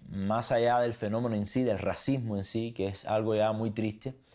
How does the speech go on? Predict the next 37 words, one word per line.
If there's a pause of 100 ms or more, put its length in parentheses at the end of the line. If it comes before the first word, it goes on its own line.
(460)
hay
algo
que,
que
quisiera
conocer
su
opinión,
sus
comentarios
al
respecto.
Y
es
que, (280)
a
ver,
sin
dudas, (300)
el
racismo,
eh,
persiste, (640)
pero
estamos
en
un
país
con
un
proceso
político
que
ha
hecho
muchísimo
también,